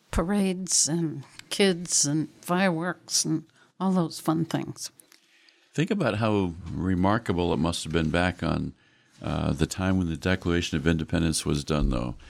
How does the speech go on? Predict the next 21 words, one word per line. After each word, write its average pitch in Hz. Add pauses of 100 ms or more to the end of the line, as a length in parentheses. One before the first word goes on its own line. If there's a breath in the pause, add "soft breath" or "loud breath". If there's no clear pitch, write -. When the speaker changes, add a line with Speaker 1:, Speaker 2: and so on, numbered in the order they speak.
(680 loud breath)
Speaker 2:
It's -
amazing 135
to 110
think 104
about 90
what 87
brave 92
people 87
there 76
were 73 (440 soft breath)
back 85
in 80
seventeen 87
seventy-six. 82 (560 soft breath)
And 90
I 92
wonder 131
how 117
many 101
people 90 (420 soft breath)
learned 98